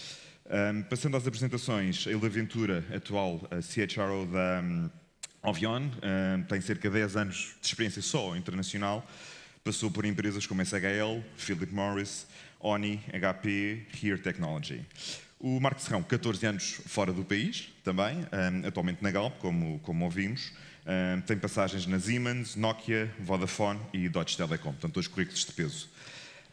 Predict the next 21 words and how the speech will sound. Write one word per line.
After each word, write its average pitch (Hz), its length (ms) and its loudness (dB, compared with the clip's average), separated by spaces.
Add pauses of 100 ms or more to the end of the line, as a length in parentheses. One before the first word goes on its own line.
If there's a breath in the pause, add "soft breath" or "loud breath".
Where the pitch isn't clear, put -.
Ahm, 107 260 0
a 139 60 0
primeira 180 240 0
pergunta 104 540 2
que 92 120 -8
vos - 160 -2
faria 107 640 2
era, 90 440 2 (380)
com 123 140 0
base 123 260 2
na 131 140 4
vossa 113 300 0
experiência, 95 720 0
como 113 200 2
é 110 60 4
que, 95 420 2 (580)
no 90 200 0
vosso 87 280 0
caso, 95 360 0
consegue 101 380 0
influenciar 95 840 0